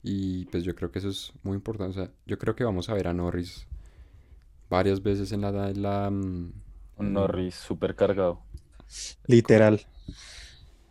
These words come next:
Speaker 1: Norris va a tener varios podios esta temporada, o por lo menos más de uno, yo calculo.
Speaker 3: Sí, obvio.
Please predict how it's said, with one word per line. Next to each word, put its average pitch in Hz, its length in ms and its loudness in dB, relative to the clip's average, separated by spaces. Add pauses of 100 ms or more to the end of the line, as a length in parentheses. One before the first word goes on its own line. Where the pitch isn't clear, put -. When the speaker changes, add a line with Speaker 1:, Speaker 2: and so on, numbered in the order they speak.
(400)
Speaker 1:
Norris 95 540 -2
va 123 60 4
a 117 60 -2
tener 117 240 0
varios 113 280 0
podios 117 380 0
esta 113 160 -8
temporada, 92 680 -4 (160)
o 104 200 -2
por 110 160 2
lo 104 80 4
menos 107 240 2
más 110 180 2
de 113 80 4
uno, 87 320 2 (300)
yo 95 160 -10
calculo. 90 400 -4
Speaker 3:
Sí, 143 240 10
obvio. 104 460 8